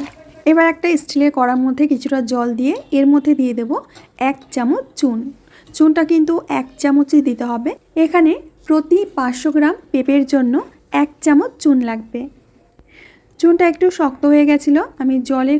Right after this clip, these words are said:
খুব ভালো করে এইভাবে গুলে নিয়েছি। এবার ওপরে যে চুনের জলটা আছে, সম্পূর্ণ দিয়ে দেব। হুম? খুব ভালো করে জলের সাথে মিশিয়ে নিচ্ছি। এবার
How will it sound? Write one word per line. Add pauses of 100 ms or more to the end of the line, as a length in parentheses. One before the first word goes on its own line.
খুব
ভালো
করে (300)
এইভাবে
গুলে
নিয়েছি। (2000)
এবার (420)
ওপরে
যে
চুনের
জলটা
আছে,
সম্পূর্ণ
দিয়ে
দেব। (720)
হুম? (1700)
খুব
ভালো
করে (120)
জলের
সাথে
মিশিয়ে
নিচ্ছি। (2500)
এবার